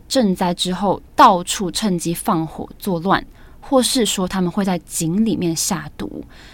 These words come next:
那当时这个谣言就一传十，十传百，那最后演变成群众四处虐杀朝鲜人的暴力悲剧。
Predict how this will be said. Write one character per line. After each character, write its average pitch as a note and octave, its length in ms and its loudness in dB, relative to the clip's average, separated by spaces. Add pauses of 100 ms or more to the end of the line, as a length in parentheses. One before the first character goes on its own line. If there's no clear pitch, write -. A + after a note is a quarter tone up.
(240)
那 F#3 60 -4
当 G#3+ 160 4
时 A#3+ 140 2
这 A#3 100 2
个 G#3 80 4
谣 F3 200 2
言 E3+ 160 4
就 F#3 100 -2
一 G#3+ 160 -2
传 F3 220 -4
十， D#3+ 240 -2
十 D#3+ 160 -2
传 D#3+ 300 -2
百， - 200 -2 (240)
那 F#3+ 100 -6
最 B3+ 160 -2
后 D4 120 4
演 F3 260 2
变 C4 240 4
成 F3+ 240 0 (340)
群 G3+ 300 0
众 B3 300 2
四 - 200 -2
处 A#3 260 0
虐 A3 220 2
杀 F3 280 0
朝 E3 240 -6
鲜 F3 200 -2
人 D3+ 200 -4
的 D#3+ 100 -4
暴 F3 240 -2
力 E3 160 -4
悲 E3+ 280 -2
剧。 - 280 -4